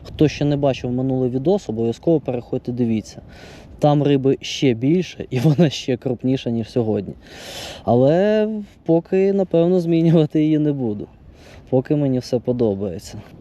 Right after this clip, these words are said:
Ми зранку з Ігорьком проходили цю точку, і вона була зайнята. Стояв тут якийсь дідок із спінінгом, і ми так і не змогли сюди зайти. Проходили цю точку тільки що,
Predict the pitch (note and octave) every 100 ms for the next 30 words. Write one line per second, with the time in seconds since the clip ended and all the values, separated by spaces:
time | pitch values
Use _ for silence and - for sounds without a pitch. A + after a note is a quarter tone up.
0 | - D3 D#3 F3 E3 - D3+ D#3 D#3+ -
1 | D#3+ D#3+ D#3 D3 A#2 A2+ A2 C#3 A3 B3
2 | - G#2+ A#2+ A#2+ E3 F#3+ E3+ D#3+ C3+ A2
3 | G2 F2 - - - - - A2+ B2 A#2
4 | A#2 - A2+ A#2+ A#2 A#2 C#3+ F#3+ - D3+
5 | - E3 D#3 D3 C3+ B2 - C#3 F#3 E3
6 | C3 C#3 C3 C3 B2 B2+ B2 C3+ - B2
7 | A#2+ A#2+ A2 - - - - - - -
8 | - D#3 G#3 F#3 E3+ D#3+ - - D3+ -
9 | D3 A#3+ G#3 F#3 E3+ D#3